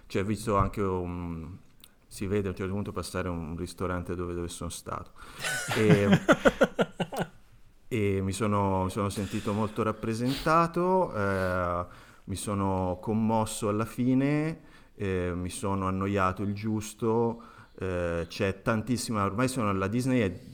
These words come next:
Speaker 1: sono felicissimi, ci, ci hanno comprato la versione pro di Animare l'acqua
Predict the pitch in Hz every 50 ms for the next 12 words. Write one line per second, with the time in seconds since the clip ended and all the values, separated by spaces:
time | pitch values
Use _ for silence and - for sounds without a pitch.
0 | - - - - 110 95 95 92 - - - 117 107 113 107 - - 107 101 -
1 | - 117 104 92 98 98 - - 98 95 95 92 92 101 95 98 - 110 104 104
2 | 101 - 117 110 107 104 101 95 - - - - - - - - 101 95 101 98
3 | 92 - 120 107 110 104 107 - 107 110 110 110 110 113 107 101 101 107 107 101
4 | 101 101 95 95 95 98 101 98 101 104 104 104 101 107 107 101 101 104 101 98
5 | - - - - 120 113 117 120 127 123 -